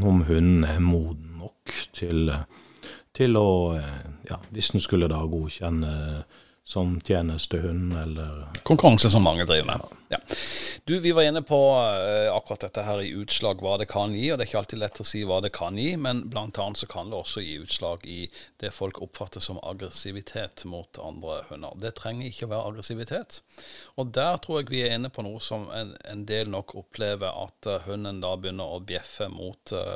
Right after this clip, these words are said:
Speaker 2: andre hunder.
Speaker 1: Og da er, <clears throat> er det typisk at, eh, «Oi, dette var flaut, hunden min bjeffer på den
Speaker 2: Stemmer.
Speaker 1: andre hunden.»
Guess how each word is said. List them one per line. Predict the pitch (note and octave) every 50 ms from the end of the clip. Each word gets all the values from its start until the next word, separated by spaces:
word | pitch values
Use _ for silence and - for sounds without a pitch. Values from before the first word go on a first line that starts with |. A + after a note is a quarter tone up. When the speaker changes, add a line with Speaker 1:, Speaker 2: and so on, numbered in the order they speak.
| - - -
Speaker 2:
andre | F2 F2 F2 F2 F#2+ F#2+ F#2 F2 E2+ D#2 - -
hunder. | - D#2+ E2+ F2+ - - _ - _ _ _ _ _ _ _ - - - - - _ _ _ _ _ _ _ - - - _ _
Speaker 1:
Og | - C3 C3 A2
da | G#2 G#2 A2+ A#2
er, | B2 - -
<clears throat> | - - D#3+ D#3+
er | D#3 D3+
det | C#3+ - -
typisk | - A2+ G#2+ - - G#2+ G2+ - - -
at, | A2 G#2 G2 - - - -
eh, | G2 F#2+ F2+ E2 - _ _ _ _ _ _ - - - _ _
«Oi, | - C#3 D3+ B2 G#2+ G2
dette | G#2 G#2 G2 - - F#2
var | F#2+ F#2+ G2 -
flaut, | - F#2+ G2 G#2+ A2 - _ - -
hunden | - G2 G2 G2+ G2+ F#2+
min | F#2 F#2 F#2 F2
bjeffer | F#2+ G2 - - - F2 D2+
på | - F#2 F2+
den | G2 G2+
Speaker 2:
Stemmer. | - F#2 F2 F2+ G#2 B2+ C#3
Speaker 1:
andre | - G2
hunden.» | G#2+ B2+ D3+ D#3 C#3